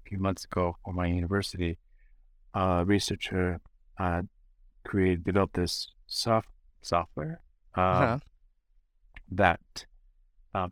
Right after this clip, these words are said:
Speaker 1: the, the, the research wasn't about the software. It was about how people, it was, it was a social experiment, uh, how people perceived, uh, Japanese poetry, like haiku. And,
Speaker 2: Hmm.
Speaker 1: uh,
Speaker 2: Okay.
Speaker 1: they would read,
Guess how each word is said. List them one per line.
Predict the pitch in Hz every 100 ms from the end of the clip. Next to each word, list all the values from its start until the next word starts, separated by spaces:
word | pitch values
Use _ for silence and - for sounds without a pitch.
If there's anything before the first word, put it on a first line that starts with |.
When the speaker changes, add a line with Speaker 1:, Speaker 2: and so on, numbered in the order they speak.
| -
Speaker 1:
the, | 135 131
the, | 127
the | 123
research | 131 196 -
wasn't | 131 139 127
about | 104 107
the | -
software. | - - 123 - - 78 -
It |
was | 104 104
about | 95 107 101 98 - - _ _ - _ _ -
how | - 107 110 _ -
people, | - 139 - 120 110 104 101 - _ _ - _ -
it | 107
was, | 120
it | 147
was | 113
a | 113
social | - - 135 - 101
experiment, | - - 101 98 80 - _ -
uh, | 87
how | 85 95
people | - 127 - -
perceived, | 98 - - 120 110 92 - - _ _ _ _ -
uh, | 95 90
Japanese | 85 101 90 92 -
poetry, | - 90 - 80
like | -
haiku. | 101 92 - 85 _ - 85 _ -
And, | 90 90 87
Speaker 2:
Hmm. | 85 180 95 - _ _ _ _ _ _
Speaker 1:
uh, | - 101 95
Speaker 2:
Okay. | 82 -
Speaker 1:
they |
would | 101 95
read, | 95 104 123 131 127